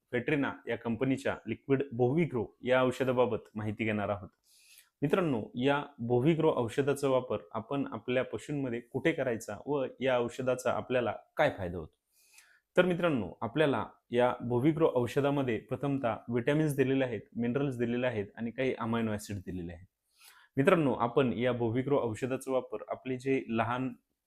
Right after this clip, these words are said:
कालवडी असतील किंवा रेडी असतील त्यांच्यामध्ये या लिक्विडचा त्या ठिकाणी फायदा घेऊ शकतो.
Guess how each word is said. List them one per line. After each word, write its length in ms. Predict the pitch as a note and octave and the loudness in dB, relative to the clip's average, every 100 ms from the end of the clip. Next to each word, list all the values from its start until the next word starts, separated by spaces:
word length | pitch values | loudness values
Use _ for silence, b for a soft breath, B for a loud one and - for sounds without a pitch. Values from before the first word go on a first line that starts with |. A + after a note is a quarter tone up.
| - | -2
कालवडी 380 | A2+ A#2 C3+ C3+ | 2 4 2 0
असतील 300 | - A2+ A2 | -2 -10 -8
किंवा 200 | B2 B2+ | -2 0
रेडी 300 | A#2 B2 D3+ | 2 2 2
असतील 340 | C3+ - A2 | 0 -4 -6
त्यांच्यामध्ये 680 | G#2+ A#2 A#2 D3 C#3+ B2 A2 - | -2 -2 0 0 0 0 -2 -2
या 140 | A#2 | -2
लिक्विडचा 580 | A2+ G#2+ - A#2+ - G#2+ | -2 -4 -6 -8 -2 -4
त्या 180 | G#2+ A#2 | -2 -4
ठिकाणी 340 | G2+ G#2+ A2 | -4 -4 -4
फायदा 320 | A2 G2 G2 | -6 -6 -6
घेऊ 180 | F#2+ F#2 | -6 -6
शकतो. 280 | F2+ F2 | -8 -16